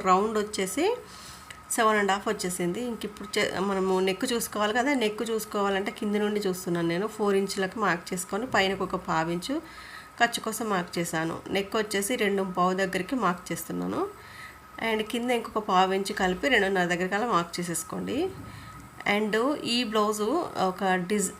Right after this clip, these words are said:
నార్మల్గా ఇంతకుముందు నేను ఒక కస్టమర్కి బ్లౌజ్ కుట్టాను.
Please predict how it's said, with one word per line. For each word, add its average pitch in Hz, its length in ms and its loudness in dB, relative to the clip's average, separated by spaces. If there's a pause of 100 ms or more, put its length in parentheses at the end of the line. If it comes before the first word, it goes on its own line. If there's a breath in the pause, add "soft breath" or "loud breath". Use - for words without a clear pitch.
(120)
నార్మల్గా 233 720 4
ఇంతకుముందు 233 560 -2
నేను 233 140 0
ఒక 214 120 -2
కస్టమర్కి 208 560 -4
బ్లౌజ్ 196 340 2
కుట్టాను. 185 560 0